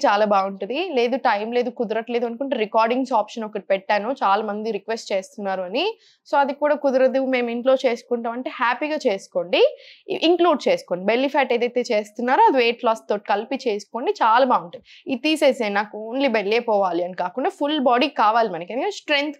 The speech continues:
కావాలి కదా. నేను అందుకే మీకు చూపించే బెల్లీ ఫ్యాట్‌లో కూడా ఫుల్‌కి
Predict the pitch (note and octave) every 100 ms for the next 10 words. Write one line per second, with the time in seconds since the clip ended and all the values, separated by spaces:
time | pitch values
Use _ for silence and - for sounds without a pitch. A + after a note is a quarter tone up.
0 | C#4 A#3 A3 A3 A3 A3+ - _ A#3+ B3+
1 | C4 C#4 E4 D4 C#4 C4+ C4 C#4 C#4+ A#3+
2 | A#3 B3 A#3+ A3+ A#3 A#3 C#4 C#4+ B3+ C4
3 | B3+